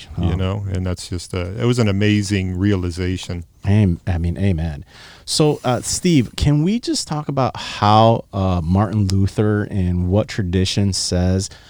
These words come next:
Speaker 2: how he came to write the ninety-five, uh, Thesis? I do find it interesting that tradition has, uh,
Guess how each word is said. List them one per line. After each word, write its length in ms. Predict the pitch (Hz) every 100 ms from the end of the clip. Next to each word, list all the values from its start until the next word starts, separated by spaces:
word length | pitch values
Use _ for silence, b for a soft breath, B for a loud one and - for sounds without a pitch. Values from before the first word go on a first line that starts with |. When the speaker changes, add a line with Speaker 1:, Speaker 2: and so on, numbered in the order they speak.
| B
Speaker 2:
how 360 | - - 104 104
he 720 | 101 - - 104 101 101 107 -
came 340 | - 104 101
to 240 | 104 - 95
write 460 | 80 78 85 110 -
the 80 |
ninety-five, 720 | 92 87 90 92 90 85 85 85
uh, 300 | 85 82 80 - -
Thesis? 800 | - - 101 - 127 147 - - b b -
I 60 | 143
do 160 | 151
find 200 | 214 196 151
it 20 | 104
interesting 400 | 117 110 - 101
that 100 | 95
tradition 680 | 95 95 110 - 98 95
has, 640 | 87 - 95 104 104 98 98
uh, 280 | 90 87